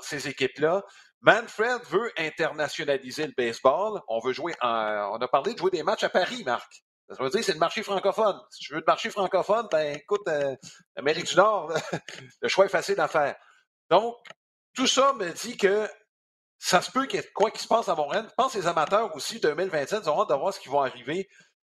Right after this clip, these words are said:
Et historiquement, Marc, quand il y a eu une attente comme ça envers le baseball majeur, le baseball professionnel de quelque niveau que ce soit en souffre. Euh, c'était le cas avec les Royaux dans les années soixante. Les Royaux sont partis parce que là, on voyait qu'il y avait une expansion dans le baseball majeur. Puis, hop,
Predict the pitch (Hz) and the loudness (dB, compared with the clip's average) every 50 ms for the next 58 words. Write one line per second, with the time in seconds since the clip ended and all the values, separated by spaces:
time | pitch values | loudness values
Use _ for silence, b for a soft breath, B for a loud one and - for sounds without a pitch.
0 | _ _ _ - 127 151 - - - 269 269 262 196 - - 202 208 180 165 170 | _ _ _ -8 -4 -2 0 6 6 6 6 4 -2 -6 -4 -4 -2 -2 -2 -4
1 | 170 - - - - 208 226 254 254 233 - 170 156 151 151 165 175 160 143 - | -4 -6 -10 -2 0 0 0 0 -4 -6 -4 -4 -4 -4 -4 -2 -2 -2 0 2
2 | 170 180 185 175 - 151 127 - 170 170 151 147 160 156 139 - 131 123 - 139 | 0 0 0 -2 -6 -6 -4 -2 -2 -2 0 -2 -2 -2 -2 -4 -4 -4 -2 -2
3 | 147 147 143 123 120 110 135 139 143 139 131 127 - - 180 180 160 - 190 208 | -2 0 0 -2 0 0 0 0 0 0 -2 -4 -2 -2 -2 -2 2 4 4 4
4 | 240 233 180 - 147 143 - 156 135 - 143 135 170 185 - 139 127 - 208 233 | 4 0 -2 -4 -4 -4 -4 -4 -6 -6 -2 -2 -2 0 0 -4 0 2 2 2
5 | 226 - 180 151 143 135 131 156 180 190 - - 135 120 - - 156 175 165 - | 2 -2 -6 -6 -6 -6 -4 -4 -4 -2 -2 -4 -6 -6 -2 0 0 0 0 0
6 | 127 127 120 113 - - - - - - - 151 139 - - - 113 98 B B | -4 -6 -6 -6 -10 -10 -6 -4 -4 -2 -2 -2 -4 -4 -2 -2 -2 -2 B B
7 | B B B B B B _ _ - 113 113 110 - - 127 - 143 131 - 190 | B B B B B B _ _ 0 0 2 2 0 -6 -4 -4 -4 4 4 4
8 | 220 240 233 226 - 220 202 175 190 196 185 190 202 220 214 196 175 180 175 - | 4 4 2 -2 -2 -2 -2 0 0 0 0 0 -2 -4 -4 -4 -4 -6 -6 -6
9 | 175 165 170 175 - - 160 151 - - 160 175 196 202 - _ _ 123 123 - | -6 -6 -6 -8 -4 0 0 0 2 2 0 -2 -2 -4 -8 _ _ -8 -2 -2
10 | 151 175 196 190 175 165 - 151 143 - - - - - 147 - - - 165 151 | 0 0 0 0 0 0 0 0 0 0 -6 -2 0 0 0 0 0 0 0 0
11 | 139 147 180 180 175 156 135 160 147 139 143 180 185 - 160 139 139 139 139 147 | 2 4 2 2 2 0 0 0 0 2 2 -2 -2 0 -2 -2 -2 0 -2 -2
12 | 139 - - 160 143 139 127 - 175 180 151 143 135 - 143 131 - - 147 147 | -4 0 0 2 2 2 0 -2 -2 0 0 0 0 0 -2 0 2 2 2 2
13 | 143 139 131 123 127 143 151 170 185 185 - - B B B B B B B _ | 2 0 0 2 4 4 4 4 2 0 -2 -6 B B B B B B B _
14 | _ - _ 131 156 185 | _ -6 _ 4 4 4